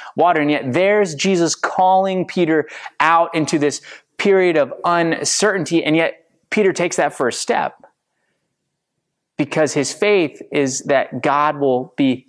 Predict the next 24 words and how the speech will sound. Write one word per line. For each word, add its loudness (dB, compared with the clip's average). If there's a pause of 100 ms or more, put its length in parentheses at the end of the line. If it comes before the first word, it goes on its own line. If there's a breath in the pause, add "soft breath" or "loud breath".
consistent, -4
that -6
Jesus -2
is 0
gonna -2
be -4
consistent -6 (480 loud breath)
and -4
follow 0
through -4
on -4
what -4
he -6
has -6 (320 soft breath)
said. -2 (1160)
In -2
times 0
like 0
these, 0
there 0 (200 loud breath)
are 4
many 0 (240 loud breath)
waves 0
of 0